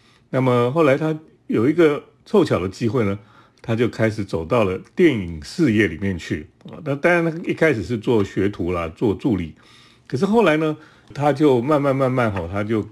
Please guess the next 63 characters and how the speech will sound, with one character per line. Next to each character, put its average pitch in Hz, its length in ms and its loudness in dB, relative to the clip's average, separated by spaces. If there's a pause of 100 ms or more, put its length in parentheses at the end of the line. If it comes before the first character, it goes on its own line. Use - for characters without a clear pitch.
做 - 140 0
了 92 100 -2
很 87 140 -10
多 107 100 -2
的 101 80 2
事 101 180 -4
情。 - 200 -12 (840)
对 202 380 4 (100)
远 170 180 4
古 170 140 4
婴 190 160 4
儿 147 240 4 (220)
影 165 180 -2
响 117 280 -2
最 147 200 2
大 117 180 2
的 101 80 0
电 123 240 0
影， 82 200 -6
哦， 76 160 -14 (320)
为 180 100 0
什 147 140 0
么 120 60 -2
他 139 100 0
会 143 100 2
去 139 120 0
拍 127 220 -2
怪 123 220 2
兽 104 200 -2
电 98 180 -2
影 80 80 -10
呢？ 73 120 -16 (440)
其 - 180 -4
实 120 140 -2
是 110 320 0 (120)
因 135 200 -4
为 131 120 2
美 98 280 -2
国 95 240 0
的 101 140 0
金 127 340 -4
刚 117 320 0
电 123 180 2
影， 80 220 -6
哦， 80 160 -14 (380)
就 123 200 0
彻 135 220 2
底 104 180 0
打 87 280 -2
动 120 240 0
了 92 260 -2
那 135 140 -4
时 104 100 -2
候 113 100 4
三 151 300 0
十 139 100 0
二 131 160 4
岁 101 280 2
的 87 180 -2 (360)
远 117 200 2
古 98 160 -2
婴 107 220 -2
儿。 90 200 0